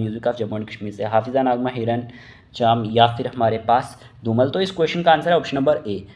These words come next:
हाफिजा नागमा। ये रिलेटेड है Sufiana music of Jammu and Kashmir से।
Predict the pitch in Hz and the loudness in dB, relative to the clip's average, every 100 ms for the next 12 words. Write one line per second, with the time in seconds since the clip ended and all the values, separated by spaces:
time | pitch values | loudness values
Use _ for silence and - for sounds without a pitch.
0 | - - 135 135 143 143 127 95 95 95 | -6 2 2 2 0 0 2 0 -4 -12
1 | - - - 123 180 196 175 170 175 185 | -16 -20 -8 2 4 4 2 2 2 0
2 | 185 180 143 143 156 135 135 139 156 123 | 0 -6 -4 -2 0 0 0 0 -2 -2
3 | 113 113 117 107 - 101 98 - | -4 -4 -4 -8 -10 -10 -14 -16